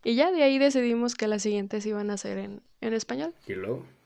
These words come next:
Speaker 2: O sea, terminaron de grabar esta canción, la de Lejos de ti.
Speaker 1: Ajá.
Speaker 2: Y luego, después de eso,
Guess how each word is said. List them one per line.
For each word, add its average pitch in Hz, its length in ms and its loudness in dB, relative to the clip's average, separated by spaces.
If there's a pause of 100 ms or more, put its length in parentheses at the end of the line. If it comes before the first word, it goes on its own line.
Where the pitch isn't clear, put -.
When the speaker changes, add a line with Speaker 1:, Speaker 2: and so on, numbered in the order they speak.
(340)
Speaker 2:
O 117 80 -4
sea, 110 200 -2
terminaron 113 340 -2
de 123 80 4
grabar 113 280 2
esta 120 200 -2
canción, 107 480 -6
la 101 80 -6
de 95 360 -6
Lejos 101 400 -6
de 113 100 -4
ti. 151 220 -4 (920)
Speaker 1:
Ajá. 214 320 -4 (500)
Speaker 2:
Y 117 80 -2
luego, 110 580 0 (340)
después 120 400 0
de 135 160 8
eso, 143 380 4